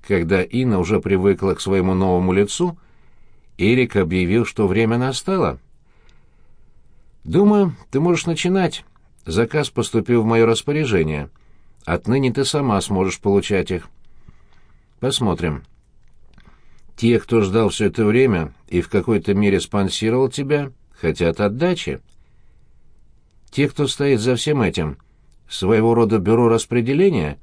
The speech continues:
которое распространяет заказы на убийство между своими наиболее надежными исполнителями»,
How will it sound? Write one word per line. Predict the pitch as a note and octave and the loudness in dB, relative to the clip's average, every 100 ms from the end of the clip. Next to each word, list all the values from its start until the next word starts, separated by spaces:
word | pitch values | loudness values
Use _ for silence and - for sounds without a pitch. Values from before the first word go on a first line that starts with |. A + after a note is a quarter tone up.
| - _ _ _ - - | -20 _ _ _ -20 -14
которое | - F#2 A2+ G#2+ G#2 | -4 -2 2 2 2
распространяет | G2 G2 - G#2+ G2+ G#2+ A#2 A#2 | 0 -2 -2 -4 -2 -2 0 0
заказы | F#2 A2 A2+ G#2 G#2 | 0 -2 0 0 0
на | G#2+ G#2+ | 0 0
убийство | G#2 C3+ C#3+ - C#3 C3 - - _ | -2 -2 -4 -6 -6 -6 -14 -20 _
между | E2 F#2+ F2+ G2 | -2 0 0 -2
своими | - G#2+ A2 A2 | 0 0 0 2
наиболее | G#2 G2+ G2 A2 G#2 | 2 2 2 2 2
надежными | A2 G#2+ G#2+ A2 A2+ | 2 0 0 0 -2
исполнителями», | G#2+ - C#3 F#3+ - F2 D#2 - | -4 -2 0 0 0 -2 -2 -6